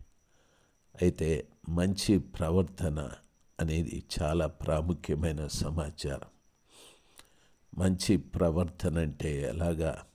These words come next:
అని మీరు అడగచ్చు. ఇద్దరు తరచూ పోట్లాడుకునే భార్యాభర్తలు ఉన్నారు.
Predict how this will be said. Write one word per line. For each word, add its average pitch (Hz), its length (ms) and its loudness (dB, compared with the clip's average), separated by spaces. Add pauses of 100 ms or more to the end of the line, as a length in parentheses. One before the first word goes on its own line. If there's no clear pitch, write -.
(340)
అని 92 180 2
మీరు 82 280 0
అడగచ్చు. 80 640 -4 (1400)
ఇద్దరు 80 560 2 (420)
తరచూ 92 480 2
పోట్లాడుకునే 85 1000 0
భార్యాభర్తలు 80 1000 0
ఉన్నారు. 76 760 -2